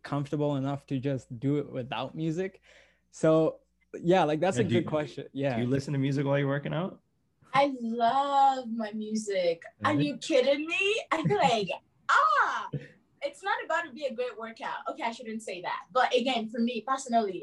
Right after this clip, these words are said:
Speaker 3: I feel like I'm not about to have a great workout if I'm not listening to music. 'Cause I have to, like, channel so many things
Speaker 2: Mm-hmm.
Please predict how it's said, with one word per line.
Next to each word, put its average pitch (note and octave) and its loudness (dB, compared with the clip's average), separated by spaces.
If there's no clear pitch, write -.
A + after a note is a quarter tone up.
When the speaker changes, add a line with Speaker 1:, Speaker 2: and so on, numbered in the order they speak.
Speaker 3:
I - 0
feel D4 -2
like B3+ 0
I'm G#3 -6
not A3+ 2
about G#3 4
to G3 -2
have - -2
a F#3 -10
great G3 -6
workout A#3 -4
if A3+ -14
I'm F#3 -12
not F#3 -10
listening - -14
to - -20
music. - -20
'Cause C#4+ 6
I A3+ 2
have C4 2
to, - -14
like, G3+ -4
channel B3+ -2
so C4+ 0
many B3+ -6
things B3+ -8
Speaker 2:
Mm-hmm. A#2+ -8